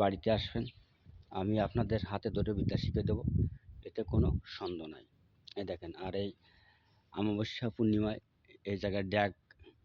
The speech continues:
ড্যাগ আছে, রান্না বাড়া হয়। দেখেন এই, এবং আমি যে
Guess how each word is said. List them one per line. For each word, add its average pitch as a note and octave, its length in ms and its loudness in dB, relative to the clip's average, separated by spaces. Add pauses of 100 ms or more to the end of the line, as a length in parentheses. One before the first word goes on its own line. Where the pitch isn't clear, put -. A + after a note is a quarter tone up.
(200)
ড্যাগ G#2 180 4 (100)
আছে, - 160 -4 (600)
রান্না G2 300 0
বাড়া A2 240 4
হয়। A#2 180 -4 (1700)
দেখেন G2+ 320 2
এই, C#2 60 -4 (1500)
এবং F#2+ 220 0 (140)
আমি G#2+ 120 2 (140)
যে A2+ 60 4